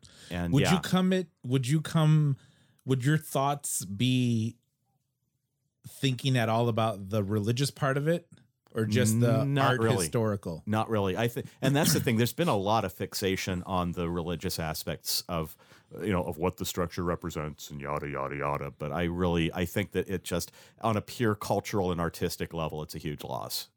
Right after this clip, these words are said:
Speaker 1: I mean, that, that's what it comes down to. And I, there are certain things, although ironically enough, I would argue against the,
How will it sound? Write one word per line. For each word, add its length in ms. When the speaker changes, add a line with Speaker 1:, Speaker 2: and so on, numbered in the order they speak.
Speaker 1:
I 40
mean, 140
that, 240
that's 280
what 100
it 80
comes 200
down 240
to. 260
And 120
I, 120
there 220
are 40
certain 380
things, 420
although 220
ironically 560
enough, 320
I 60
would 120
argue 320
against 440
the, 180